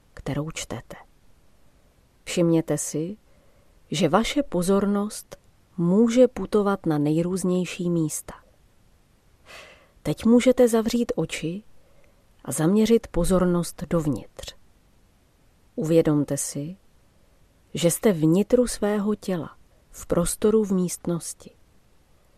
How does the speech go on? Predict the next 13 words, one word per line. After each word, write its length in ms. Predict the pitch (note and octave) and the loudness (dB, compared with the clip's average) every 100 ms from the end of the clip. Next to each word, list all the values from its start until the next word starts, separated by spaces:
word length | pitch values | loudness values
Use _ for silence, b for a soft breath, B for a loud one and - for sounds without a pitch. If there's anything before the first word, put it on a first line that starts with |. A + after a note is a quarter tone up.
| _ _ _ | _ _ _
Uvědomujte 680 | E3+ E3+ F3+ F#3+ A3 A#3 B3 | -4 2 4 4 4 4 2
si 160 | - A#3+ | 2 -2
chvíli 540 | - D#3+ F3+ F#3 G#3 | -4 -6 -4 -2 -2
zvuky 380 | F3+ E3 - G3+ | -2 -6 -4 -4
kolem 380 | - F3 F3+ F3+ | -4 -4 -4 -4
sebe. 320 | - B2 - - _ _ _ _ _ _ _ _ _ _ b b b b b b b _ _ _ | -6 -8 -10 -18 _ _ _ _ _ _ _ _ _ _ b b b b b b b _ _ _
Uvědomte 640 | F#3 F#3 F3 E3+ D#3+ D#3 D3 | 0 4 4 4 2 0 -4
si, 380 | - D3+ E3 F3+ | -4 -4 -4 -2
kde 220 | E3 C3+ | 0 0
nejvýrazněji 1000 | C3 C#3+ F3+ G#3+ A#3 A#3 A3 A#3 A3+ A3 | 2 0 0 4 4 4 2 2 2 0
cítíte 600 | - F#3 F3 F#3+ F#3+ F#3 | -4 -8 -6 -8 -4 -4
svůj 360 | - F3+ F#3+ | -4 -4 -4
dech. 480 | F3 F#3+ E3 - - | -2 -4 -4 -12 -20